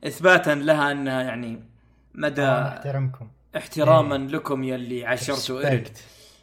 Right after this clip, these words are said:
Speaker 1: <laughs> آه، خلونا ننتقل للحدث الرابع وتقريبًا في الحلقة، وهو الأخير يعني فعليًا. آم، شفنا اقتحام بيك ومحاولة قتلها لإيرين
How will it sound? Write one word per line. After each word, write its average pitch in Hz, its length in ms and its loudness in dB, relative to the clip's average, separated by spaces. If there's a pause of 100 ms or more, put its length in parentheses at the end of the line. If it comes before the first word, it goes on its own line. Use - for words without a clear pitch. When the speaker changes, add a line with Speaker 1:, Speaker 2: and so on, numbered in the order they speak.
(320)
Speaker 1:
<laughs> - 1000 -6
آه، 135 380 -4 (220)
خلونا 233 300 2
ننتقل 196 240 0
للحدث 147 720 0
الرابع 117 760 -2
وتقريبًا 131 1080 -6
في - 80 -16
الحلقة، 139 420 -6
وهو 247 400 -2
الأخير 170 420 0
يعني 113 200 -12
فعليًا. 110 460 -12 (460)
آم، 131 600 -6 (220)
شفنا 180 260 -2
اقتحام 127 800 -4 (140)
بيك 135 500 -8 (680)
ومحاولة 127 920 -6
قتلها 131 580 0
لإيرين 123 560 -6